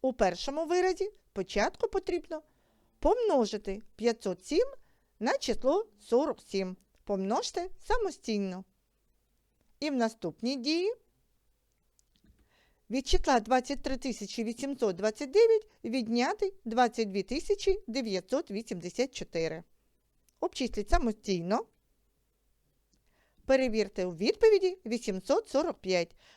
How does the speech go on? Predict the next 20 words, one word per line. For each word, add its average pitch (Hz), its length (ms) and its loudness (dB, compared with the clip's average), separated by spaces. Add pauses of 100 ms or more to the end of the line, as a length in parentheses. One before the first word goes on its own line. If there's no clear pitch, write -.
В - 40 -8
наступному 254 840 0
виразі 320 480 0 (460)
перша 214 420 0
дія — 233 420 2
це 480 260 0 (140)
ділення. 214 720 -2
Сто 285 180 0
сімдесят 247 520 -2
чотири 226 400 6
тисячі - 460 -4
триста 233 380 -4
сорок 165 360 -4
вісім 381 380 -4 (340)
потрібно 466 420 2
поділити 330 600 2
на 294 140 -4
число 254 580 0
вісімдесят 220 800 -2
сім. 190 360 -6